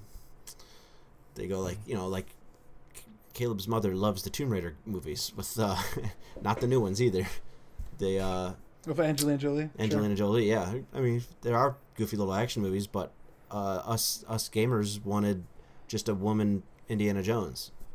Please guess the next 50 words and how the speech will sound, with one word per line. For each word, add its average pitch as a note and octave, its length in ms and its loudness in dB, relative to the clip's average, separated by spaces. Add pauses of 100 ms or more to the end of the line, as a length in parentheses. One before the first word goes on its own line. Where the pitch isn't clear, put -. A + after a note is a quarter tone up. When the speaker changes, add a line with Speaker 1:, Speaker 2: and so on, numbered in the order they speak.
(320)
Speaker 1:
'cause - 120 -6
that's F#2+ 160 -2
what G#2 100 -4
the G2 60 -6
first G#2 260 0
games F#2+ 220 0
were. F#2+ 240 0 (120)
Granted, G2+ 300 2
dinosaurs F#2 440 -2
came E2 240 -6
in E2 100 -8
eventually, E2 420 -4 (300)
<laughs> - 320 -14
and B2+ 100 4
it A#2+ 60 4
got A2 220 2
ridiculous, G2+ 520 0
but, G#2+ 200 0
like, G#2 300 2 (1080)
um, F#2+ 260 -2
Speaker 3:
Dinosaurs G#3 460 4
were E3+ 80 8
in D#3+ 80 8
the D3 120 4
first D#3+ 360 4
game. B2+ 380 -6 (100)
<laughs> - 100 -6
Speaker 1:
I G3 100 2
know. G#3+ 300 2 (640)
Speaker 3:
He G#2+ 80 2
said G3+ 100 8
Speaker 1:
Um, D#3+ 80 8
Speaker 3:
eventually, D#3+ 360 8
Speaker 1:
Indiana D3+ 220 12
Speaker 3:
like, C3 60 6
it - 40 8
took D3+ 100 12
a - 40 10
Speaker 1:
Jones, E3 160 8
Speaker 3:
couple E3 180 8
of D#3 60 2
games. E3 280 0 (140)
Speaker 1:
Indiana D3+ 280 6
Jones C#3+ 220 6
got B2 180 4
crazy, A#2 300 6
too. C#3+ 200 4
He A2 100 6
was G#2+ 120 2
fighting G2+ 460 2